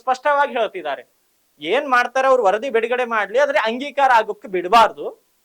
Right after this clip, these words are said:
ಒಂದ್ ವೇಳೆ ಈ ವರದಿ, ಒಂದ್ ವೇಳೆ ಬಿಡುಗಡೆ ಮಾಡಿ ಇದನ್ನ ಇದು ಮಾಡಿಸಿದ್ರೆ ವೀರಶೈವ ಮಹಾಸಭಾ, ಎಸ್, ಅಖಿಲ ಭಾರತ ವೀರಶೈವ ಮಹಾಸಭಾದ ಒಂದು ಸಂಘಟನೆಯ ವತಿಯಿಂದಲೇ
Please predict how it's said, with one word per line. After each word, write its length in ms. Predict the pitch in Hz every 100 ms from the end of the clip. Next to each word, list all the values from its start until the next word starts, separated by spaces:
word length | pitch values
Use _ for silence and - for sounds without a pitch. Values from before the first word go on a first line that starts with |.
| _ _ _ _ _ _ 226
ಒಂದ್ 160 | 320 349
ವೇಳೆ 200 | 294 277 311 262
ಈ 20 | 285 277
ವರದಿ, 360 | 226 247 269 285 240 - _ _ _ 208
ಒಂದ್ 140 | 240 247
ವೇಳೆ 140 | 262 208
ಬಿಡುಗಡೆ 320 | 220 240 254 247
ಮಾಡಿ 280 | 233 233 233 247
ಇದನ್ನ 200 | 240 226
ಇದು 100 | 214 269
ಮಾಡಿಸಿದ್ರೆ 420 | 233 190 - 240 339
ವೀರಶೈವ 540 | 294 311 320 294 269 262 262
ಮಹಾಸಭಾ, 480 | 247 240 233 233 196 - _ 175
ಎಸ್, 100 | 170 185
ಅಖಿಲ 180 | 185 254 240
ಭಾರತ 200 | 226 220 220
ವೀರಶೈವ 460 | 208 226 226 214 202 185
ಮಹಾಸಭಾದ 500 | 196 - 196 202 202 185 _ _ -
ಒಂದು 140 | 196 202 185
ಸಂಘಟನೆಯ 500 | - 294 302 254 233 180
ವತಿಯಿಂದಲೇ 480 | 165 202 185 190